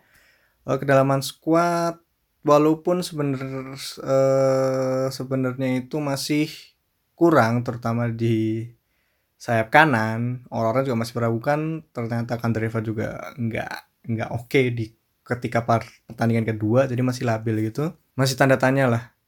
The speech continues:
Ya, tapi gue balik lagi, gue bilang, "Conte, jangan terlalu ban-, jangan terlalu berharap banyak." Itu aja sih.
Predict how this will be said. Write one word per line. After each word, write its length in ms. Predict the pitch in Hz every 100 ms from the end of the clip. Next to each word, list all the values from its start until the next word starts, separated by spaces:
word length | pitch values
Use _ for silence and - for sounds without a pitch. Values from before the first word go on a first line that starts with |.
| _ _ _ _ _ _ _ _ _ _ _ _
Ya, 240 | - 113 104
tapi 380 | 101 135 127 123
gue 140 | 123
balik 260 | 107 104 101
lagi, 480 | 131 135 135 135 123 - _ _ -
gue 140 | 107 104
bilang, 640 | 98 104 120 117 117 117 -
"Conte, 640 | 101 101 123 135 135 - _ _ _ _ -
jangan 180 | 101 101
terlalu 180 | 104 104
ban-, 220 | 101 110 _ -
jangan 280 | 120 131 139
terlalu 400 | 117 110 120 127
berharap 320 | 120 101 101
banyak." 400 | 107 110 110 104 - _ _ _ _ _ _ _ _ _ _ _
Itu 240 | 107 101 95
aja 240 | 101 113
sih. 300 | 104 101 104